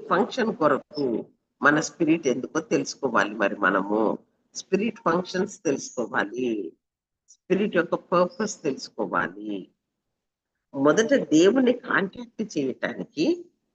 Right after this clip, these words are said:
మనలో కంటెంట్ కలిగి ఉండటానికి కొరకు, కమ్యూన్ చేయటానికి కొరకు త్రీ C's గుర్తుపెట్టుకోమన్నాను. కాంటాక్ట్ చేయటానికి, కంటెంట్ చేయటానికి, కమ్యూన్ చేయటానికి,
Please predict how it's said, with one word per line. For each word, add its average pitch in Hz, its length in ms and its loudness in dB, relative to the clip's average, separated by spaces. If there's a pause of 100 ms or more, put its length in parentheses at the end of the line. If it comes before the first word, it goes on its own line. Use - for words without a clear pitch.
(1120)
మనలో 139 460 4
కంటెంట్ 214 680 -2 (560)
కలిగి 151 260 0
ఉండటానికి 127 540 2
కొరకు, 120 500 -2 (600)
కమ్యూన్ 240 580 6
చేయటానికి 135 460 0
కొరకు 117 440 -6 (460)
త్రీ 233 160 -2
C's 226 520 -4
గుర్తుపెట్టుకోమన్నాను. 104 920 -4 (580)
కాంటాక్ట్ 170 600 0
చేయటానికి, 190 440 -4
కంటెంట్ 165 760 -4
చేయటానికి, 147 540 -4
కమ్యూన్ 165 800 2
చేయటానికి, 95 640 -2